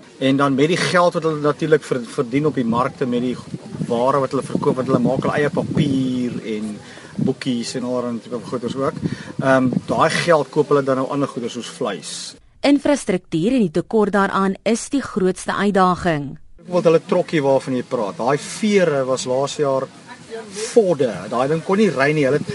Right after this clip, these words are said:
Speaker 1: hulle het letterlik daai vere van die cruiser het hulle hout ingesit waar daar nie meer vere was nie. En ons het vir hulle Pretoria toe gegaan en vir hulle twee vere gekoop en dit is ongelooflik duur. Ek bedoel, twee agterste vere van 'n Land Cruiser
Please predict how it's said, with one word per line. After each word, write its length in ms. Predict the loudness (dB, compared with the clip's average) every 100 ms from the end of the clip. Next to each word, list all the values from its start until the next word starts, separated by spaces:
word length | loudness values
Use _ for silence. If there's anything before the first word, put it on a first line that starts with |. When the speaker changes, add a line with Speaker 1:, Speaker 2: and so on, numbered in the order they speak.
| -8 -2
Speaker 1:
hulle 100 | 0
het 100 | 2
letterlik 380 | 2 2 2
daai 220 | 0 -2 -4
vere 480 | -6 0 0 0
van 100 | -2
die 120 | -4 -4
cruiser 500 | -2 -2 -2 0 -2
het 120 | -2
hulle 140 | -4
hout 360 | -2 -4 -4 -6
ingesit 580 | -6 -6 -10 -6 -6 -4
waar 180 | -2 0
daar 120 | -2
nie 120 | 0
meer 200 | 0 2
vere 340 | 0 0 0 -2
was 280 | -4 -6 -6
nie. 100 | -8 -12 -14 -10 -10 -8
En 100 | -6
ons 180 | -4 -4
het 120 | -4
vir 140 | -2 -2
hulle 100 | -2
Pretoria 360 | -4 0 0
toe 180 | 0 -6
gegaan 220 | -4 -4
en 60 | -4
vir 140 | -6
hulle 140 | -8 -8
twee 260 | -4 -2
vere 400 | -2 -2 0 0
gekoop 400 | -2 -6 -6 -4
en 80 | -4
dit 140 | -4 -4
is 240 | -8 -12 -18 -20 0
ongelooflik 880 | 2 2 0 -2 0 -2 -2 -6 -6
duur. 220 | -6 -6
Ek 80 | -6
bedoel, 160 | -8 -12 -16 -14
twee 200 | 2 2
agterste 480 | 4 0 -2 -2 -4
vere 340 | -2 2 2
van 120 | 2 0
'n 100 | 2
Land 280 | 2 0
Cruiser 280 | -4 -4 -4